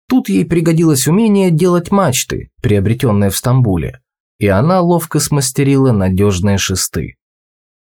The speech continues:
Закончив работу, она стала припоминать, как выглядели всевозможные шатры, которые она видела в своих скитаниях по свету, и, наконец, собрала шатер.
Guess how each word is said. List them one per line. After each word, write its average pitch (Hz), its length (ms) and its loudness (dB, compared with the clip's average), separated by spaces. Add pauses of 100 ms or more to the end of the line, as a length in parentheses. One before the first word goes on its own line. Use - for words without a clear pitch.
Закончив 104 640 -2
работу, 101 640 -2 (100)
она 202 220 2
стала 185 300 0
припоминать, 180 880 -2 (300)
как 135 320 -2
выглядели 113 540 2
всевозможные 107 760 0
шатры, 165 640 -2 (120)
которые 208 520 0
она 170 300 0
видела 156 420 2
в 131 80 -4
своих 98 420 0
скитаниях 95 680 -2
по 101 100 -2
свету, - 540 -4 (540)
и, 110 120 2
наконец, 95 720 -2 (100)
собрала 113 560 -2
шатер. - 520 -6